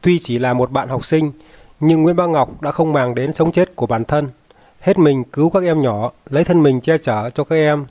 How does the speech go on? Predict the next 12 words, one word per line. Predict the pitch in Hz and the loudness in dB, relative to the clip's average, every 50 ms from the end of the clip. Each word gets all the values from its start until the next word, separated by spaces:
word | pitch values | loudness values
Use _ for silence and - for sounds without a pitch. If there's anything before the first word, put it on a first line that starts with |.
| _ | _
thoát | - - 180 - - | -4 -4 -4 -4 -2
khỏi | - 120 107 110 | -2 -2 -2 -2
cơn | - - 143 139 139 139 | -2 -2 0 0 2 2
mưa | 143 143 | 2 4
bom | 135 143 143 143 139 139 | 4 2 0 0 -2 -4
bão | - 143 | -6 -4
đạn | 147 147 135 - - - | -2 -4 -4 -6 -8 -8
tàn | - 131 123 131 | -8 -6 -6 -4
khốc | - 165 175 - - | -2 -2 -4 -4 -6
của | - 120 | -10 -10
giặc | - 120 - | -10 -8 -6
Mỹ. | 123 120 135 156 175 | -4 -4 -4 -4 -6